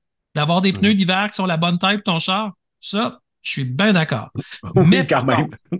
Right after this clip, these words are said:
Speaker 1: d'empêcher un enfant unique de demeurer unique, c'est la société tout entière qui est en train de se priver d'un talent
Speaker 2: Ouais.
Speaker 1: infini pour faire en sorte qu'il ait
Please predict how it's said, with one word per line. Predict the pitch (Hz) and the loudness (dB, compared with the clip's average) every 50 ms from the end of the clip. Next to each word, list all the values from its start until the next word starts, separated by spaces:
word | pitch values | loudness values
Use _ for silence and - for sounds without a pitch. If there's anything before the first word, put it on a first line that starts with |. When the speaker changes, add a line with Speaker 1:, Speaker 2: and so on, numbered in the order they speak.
| 180 - - - - - 185 156 151 - - | -2 -2 -4 -6 -10 -8 -6 -6 -6 -4 -2
Speaker 1:
d'empêcher | - 190 226 254 247 - 214 185 180 - - - 262 285 262 - - _ _ - - - _ _ _ _ _ _ - | 0 2 4 4 4 2 2 2 2 2 2 2 2 2 2 0 -2 _ _ -20 -20 -20 _ _ _ _ _ _ -2
un | 175 175 170 170 190 | 0 2 4 6 6
enfant | 196 202 202 196 - 226 226 220 220 - | 6 6 4 4 4 2 0 0 0 2
unique | - 214 226 220 226 247 247 247 - - - _ _ _ - | 4 6 6 6 6 4 2 0 -6 -18 -20 _ _ _ -2
de | 185 180 | 0 0
demeurer | 170 151 147 185 202 208 208 202 190 175 170 202 214 208 - - | 0 2 2 2 4 6 6 4 4 2 2 2 0 0 -2 -2
unique, | - 190 185 170 165 202 294 - - - - _ _ _ _ _ _ _ _ _ _ - | 0 2 4 4 2 2 0 -4 -10 -20 -20 _ _ _ _ _ _ _ _ _ _ -10
c'est | - - 240 233 | -6 -2 0 0
la | 226 208 202 | 2 0 0
société | - - 254 247 - - - 247 247 247 - 277 254 269 - _ - | 0 0 0 0 0 0 2 0 0 2 0 -2 -2 -4 -6 _ 0
tout | 339 330 277 - - | 0 2 2 2 0
entière | 226 214 196 196 - - 226 220 233 214 190 170 151 143 _ _ _ _ _ _ _ | 0 0 0 0 0 0 0 0 0 -2 -4 -4 -6 -8 _ _ _ _ _ _ _
qui | - - 202 | -2 0 0
est | - - | 2 2
en | 202 - 185 | 2 2 2
train | - - - 214 226 226 | 0 0 0 0 2 2
de | 214 180 180 180 | 0 2 0 0
se | 170 - - 180 170 - _ - | 0 0 -2 -2 -2 -4 _ -10
priver | - - - 285 277 247 202 185 202 220 240 247 247 - _ _ _ _ - | -10 -8 -4 -2 0 0 2 2 2 0 0 0 -4 -8 _ _ _ _ -6
d'un | 165 190 196 202 | -2 0 0 0
talent | 202 - - 202 190 185 180 170 165 - - - | 0 0 0 0 0 2 0 -2 -2 -4 -6 -4
Speaker 2:
Ouais. | 226 294 311 - | -4 -2 -2 -2
Speaker 1:
infini | - - 254 233 247 277 311 320 _ _ _ _ _ _ _ _ | -2 -2 -2 -2 -4 -6 -8 -10 _ _ _ _ _ _ _ _
pour | - 208 214 - - - | 0 0 0 0 0 -4
faire | - - 220 208 226 247 240 226 | -4 0 2 2 4 4 4 4
en | 214 190 185 | 4 4 4
sorte | 175 - - 247 262 254 - - | 2 2 2 0 0 -2 -4 -10
qu'il | - - 180 170 180 | -4 -2 0 2 2
ait | 190 208 233 233 233 | 2 2 0 0 -4